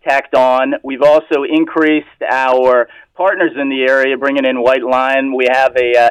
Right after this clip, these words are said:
a shot shed, which I'm really interested to see what that looks like, uh, where we'll be serving drinks. We've got a bunch of food trucks this year, even more than last year, and just hoping the, uh, the community comes out, enjoys some time, a free evening.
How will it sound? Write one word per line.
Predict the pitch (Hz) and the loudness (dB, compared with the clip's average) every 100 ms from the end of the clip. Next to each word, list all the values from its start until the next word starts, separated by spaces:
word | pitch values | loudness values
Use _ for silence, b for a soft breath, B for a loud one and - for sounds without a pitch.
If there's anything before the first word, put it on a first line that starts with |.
| - | 2
a | 117 - - | -4 -4 -4
shot | 131 139 - - | -2 -2 -4 -4
shed, | 135 135 151 | 0 2 0
which | 131 127 139 | -4 -6 -2
I'm | 123 | -2
really | 139 143 | 0 0
interested | 254 - - 180 | -2 -6 -8 -10
to | 131 - | -10 -12
see | 139 | -4
what | 123 113 | -2 0
that | 123 139 | 0 0
looks | 127 117 - | -2 -6 -4
like, | 123 127 156 B B B | 0 0 0 B B B
uh, | 123 120 | 0 2
where | 123 | 2
we'll | 127 123 | 2 0
be | 117 127 - | -4 -10 -2
serving | 139 131 127 131 | -2 -2 -6 -2
drinks. | 131 131 - | -2 -2 -8
We've | 120 | -2
got | 117 127 | 0 0
a | |
bunch | 123 139 - | 0 -2 -2
of | 120 | -12
food | - 143 - | -6 -8 -4
trucks | 139 131 - | -2 -2 -2
this | 147 135 - | -8 -10 -8
year, | 139 135 | -4 -2
even | 131 120 120 | -2 -2 -6
more | 120 127 135 127 | 0 2 2 2
than | 127 | -2
last | 120 123 127 - | 0 0 0 -4
year, | 135 131 131 b b b b | -8 -4 -6 b b b b
and | 180 | 0
just | 208 - | 0 2
hoping | 185 185 180 | 0 2 2
the, | 170 160 151 | 4 4 4
uh, | |
the | 147 | 0
community | 151 151 156 165 156 | -2 0 2 2 0
comes | 160 151 135 | 0 -2 0
out, | 139 151 160 - | 0 2 0 -2
enjoys | 131 139 147 147 | -12 -2 -2 -2
some | 143 | -10
time, | 147 143 143 | -4 -2 0
a | 143 - | -4 -4
free | 156 | -4
evening. | 151 147 151 151 156 | -2 -4 -2 2 2